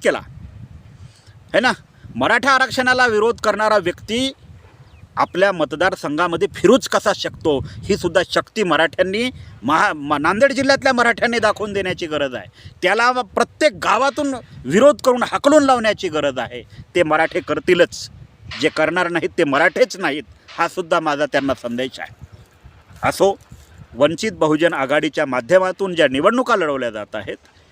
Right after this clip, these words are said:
त्या निवडणुका लढण्याला सुद्धा आमचा विरोध नाही, पण आपण त्या लढतोय कोणासाठी, कोणाला सत्तेवर आणण्यासाठी? धर्मसत्तेला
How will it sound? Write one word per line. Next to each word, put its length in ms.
त्या 120
निवडणुका 580
लढण्याला 500
सुद्धा 340
आमचा 240
विरोध 320
नाही, 280
पण 180
आपण 280
त्या 160
लढतोय 440
कोणासाठी, 680
कोणाला 340
सत्तेवर 440
आणण्यासाठी? 600
धर्मसत्तेला 840